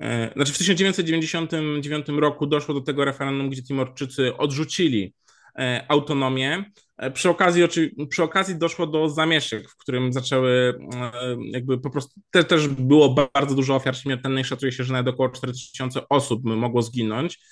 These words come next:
gdzie bojówki indonezyjskie, e,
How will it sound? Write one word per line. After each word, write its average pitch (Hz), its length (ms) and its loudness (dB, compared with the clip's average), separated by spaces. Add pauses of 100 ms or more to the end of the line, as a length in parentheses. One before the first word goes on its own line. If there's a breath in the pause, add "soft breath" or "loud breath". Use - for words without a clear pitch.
(280 soft breath)
gdzie 127 240 4
bojówki 131 680 4
indonezyjskie, 131 960 0 (520)
e, 117 880 -2